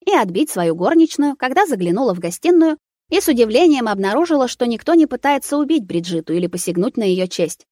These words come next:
Более того, она в комнате совершенно одна. Только застыла, будто статуя,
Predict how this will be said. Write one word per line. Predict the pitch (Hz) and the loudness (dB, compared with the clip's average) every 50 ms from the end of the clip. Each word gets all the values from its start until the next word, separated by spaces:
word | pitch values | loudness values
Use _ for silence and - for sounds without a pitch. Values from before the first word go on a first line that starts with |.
| _ _ _ _ _ | _ _ _ _ _
Более | - 165 180 233 330 330 311 262 | -6 -2 0 2 4 4 2 0
того, | - 208 185 170 165 165 180 - _ _ | 0 -4 -4 -4 -6 -8 -12 -18 _ _
она | - 254 240 202 185 | -2 0 0 0 -2
в | 175 | -2
комнате | - - 190 247 285 330 339 330 | -2 -2 2 4 2 2 2 0
совершенно | 302 - 233 185 170 175 - - 170 175 180 180 175 180 | -4 -4 -4 -4 -4 -4 -4 -4 -2 -2 -2 -2 -2 -4
одна. | 180 180 170 165 151 - _ _ _ _ _ _ _ _ _ _ _ | -4 -4 -6 -6 -8 -12 _ _ _ _ _ _ _ _ _ _ _
Только | - 311 320 320 311 | 0 0 2 2 2
застыла, | 262 294 302 302 - - 440 392 277 214 | 2 2 0 0 0 0 2 2 2 2
будто | 196 226 - _ - 220 | 2 0 -2 _ -6 -6
статуя, | - - - 320 370 - - 185 156 156 | -6 0 0 0 0 0 -4 -6 -8 -8